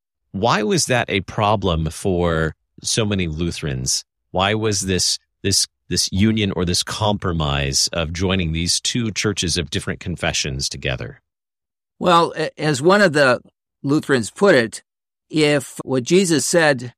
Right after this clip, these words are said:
Speaker 2: in the words of institution, "This is my body," was true,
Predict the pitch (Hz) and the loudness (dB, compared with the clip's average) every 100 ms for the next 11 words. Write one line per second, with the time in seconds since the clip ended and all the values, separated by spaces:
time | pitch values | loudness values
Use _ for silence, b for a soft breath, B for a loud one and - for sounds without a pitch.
0 | _ _ - 131 139 147 127 135 127 135 | _ _ -8 -4 2 2 4 0 0 -2
1 | 120 165 - 117 113 123 127 127 120 120 | 4 4 6 2 0 -2 -2 -4 -2 -2
2 | 110 135 135 110 107 - _ _ _ _ | 2 6 6 4 -2 -8 _ _ _ _
3 | _ 117 123 - 208 214 120 123 | _ 0 0 2 4 6 6 4